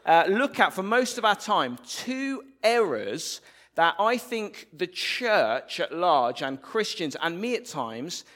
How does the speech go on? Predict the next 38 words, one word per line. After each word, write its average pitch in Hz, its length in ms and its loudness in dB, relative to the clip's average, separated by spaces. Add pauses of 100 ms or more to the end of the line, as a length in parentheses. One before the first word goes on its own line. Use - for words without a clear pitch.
(220)
uh, 151 220 6
can 196 560 -2
make 196 500 -6 (420)
when 165 260 4
it 165 120 -4
comes 170 360 -4
to 165 80 -2
thinking 156 420 -6
through 139 440 -6 (140)
issues 139 420 -6
of 120 100 -8
mental 131 420 -10
health - 380 -6
and 117 100 -12
mental 117 340 -14
illness. 113 440 -14 (220)
Two 226 480 -6 (240)
things 214 600 -4
Christians 160 720 -4
often 156 320 -4
get 151 240 -2
wrong 123 300 -4 (260)
that 139 140 -4
makes 151 340 -6
them 135 360 -6 (300)
be, 131 360 -4 (640)
like, 135 220 -4
a 139 60 -6
bit - 360 -4
silly 95 520 -10 (160)
around 117 320 -6
this 113 120 -12
stuff - 280 -8
a 123 40 -6
lot 120 140 -2
of 110 60 -6
the 120 80 -6
time. 101 340 -10